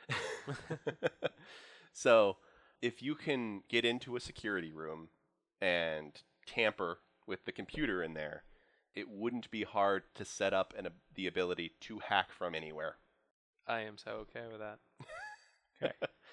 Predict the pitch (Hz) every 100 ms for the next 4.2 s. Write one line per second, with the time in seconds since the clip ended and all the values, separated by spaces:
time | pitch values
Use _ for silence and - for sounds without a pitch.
0 | - - 110 127 135 120 120 120 117 123
1 | 120 85 69 _ _ - 107 131 147 147
2 | 123 123 113 107 92 87 - - _ _
3 | _ _ _ - 113 110 107 104 - 123
4 | 120